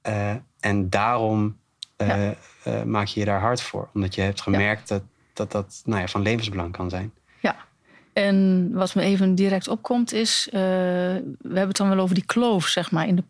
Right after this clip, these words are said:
Speaker 2: eh, van de politiek naar de gewone burger. Als je, eh, in dat, eh, hoe moet ik dat zeggen? In die omgeving, zeg maar, opgroeit, eh, dan merk je ook die kloof. Ehm,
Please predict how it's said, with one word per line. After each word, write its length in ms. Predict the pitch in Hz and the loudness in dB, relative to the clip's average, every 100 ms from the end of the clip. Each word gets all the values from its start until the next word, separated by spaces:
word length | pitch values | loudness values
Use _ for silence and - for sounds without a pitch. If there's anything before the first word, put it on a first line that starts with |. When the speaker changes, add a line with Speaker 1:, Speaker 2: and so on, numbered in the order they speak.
| - | -4
Speaker 2:
eh, 280 | 240 175 170 170 | 0 2 2 0
van 180 | - | 2
de 60 | 185 | 2
politiek 520 | 165 190 180 - 208 | 2 0 2 0 2
naar 240 | 202 190 180 | 2 2 2
de 80 | |
gewone 360 | 180 190 196 190 | 0 2 4 4
burger. 500 | 175 214 208 - 294 _ - - - - - - - | 4 4 2 -2 -6 _ -18 -14 -10 -10 -10 -14 -2
Als 260 | 208 208 - | 0 2 2
je, 240 | 214 202 - - | 2 0 -6 -2
eh, 380 | 196 190 185 180 | 2 4 2 0
in 260 | - - 190 | -2 2 4
dat, 460 | 208 220 - - - - _ _ | 4 0 -2 -4 -10 -20 _ _
eh, 120 | - | -4
hoe 180 | 175 170 165 _ _ _ - | -2 -2 -4 _ _ _ -4
moet 100 | 202 | 0
ik 60 | 196 | 0
dat 140 | 185 | 0
zeggen? 220 | - 294 285 _ _ | -6 -12 -16 _ _
In 120 | - 196 | 0 4
die 160 | 240 | 4
omgeving, 560 | 262 220 240 226 196 180 | 4 2 2 2 4 2
zeg 180 | 190 185 | 2 2
maar, 220 | 156 - | 2 2
opgroeit, 600 | 196 - 277 349 - - - - - - - - | -2 -2 -2 -2 -4 -10 -16 -16 -16 -16 -20 -6
eh, 480 | - 196 196 196 190 180 | 0 2 2 2 2 0
dan 440 | 202 202 196 190 - _ _ _ _ _ _ | 0 2 2 0 -6 _ _ _ _ _ _
merk 480 | - 202 208 233 214 | 0 4 4 4 0
je 120 | - | 0
ook 180 | 165 165 | -2 -2
die 160 | 190 175 | -4 -2
kloof. 540 | 180 170 165 - - _ _ _ _ _ - | -2 -2 -4 -8 -14 _ _ _ _ _ -4
Ehm, 400 | 190 185 185 | 0 2 2